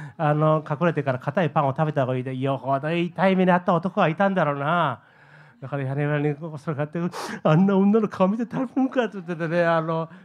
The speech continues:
飯も作ってくれないから硬いパンをかじってたに違いない。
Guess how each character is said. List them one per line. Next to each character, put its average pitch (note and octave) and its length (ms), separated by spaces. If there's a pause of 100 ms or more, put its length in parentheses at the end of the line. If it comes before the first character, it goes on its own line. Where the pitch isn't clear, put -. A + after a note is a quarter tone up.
(100)
飯 D#3 200
も F3 160
作 - 140
っ - 20
て D#3+ 100
く D3 80
れ D#3 40
な D3+ 100
い D3 40
か C#3 80
ら C#3 80
硬 D#3+ 240
い D#3+ 60
パ D#3+ 100
ン C#3 40
を C3 40
か D3+ 160
じ E3+ 60
っ - 20
て E3 80
た C#3+ 80
に B2 80
違 D3 160
い - 0 (140)
な A#2 100
い。 F#2+ 100